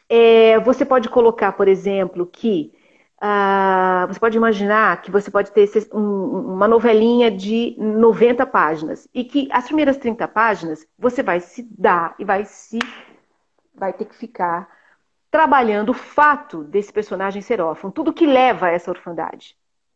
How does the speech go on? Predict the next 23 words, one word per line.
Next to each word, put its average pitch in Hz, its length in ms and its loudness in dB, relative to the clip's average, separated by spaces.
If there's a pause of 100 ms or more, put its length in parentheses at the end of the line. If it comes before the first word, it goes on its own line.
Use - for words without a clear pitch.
(760)
certo? 196 380 -6 (640)
Ele 214 160 2
só 254 220 0
será 247 320 2
adotado 240 580 2
na 190 120 -2
trigésima 208 520 -2
primeira 220 340 -4
página. 165 600 -4 (420)
E 226 140 -2
antes, 320 340 -2
nessa 254 280 -2
segunda 226 340 -2
parte, 247 380 0
você 202 260 -6
continua 247 580 -2
com 269 120 -8
essa, - 320 -8
você 226 280 -2
vai 185 360 -2
entrar 226 440 -2
no 226 120 -2
assunto 214 520 -10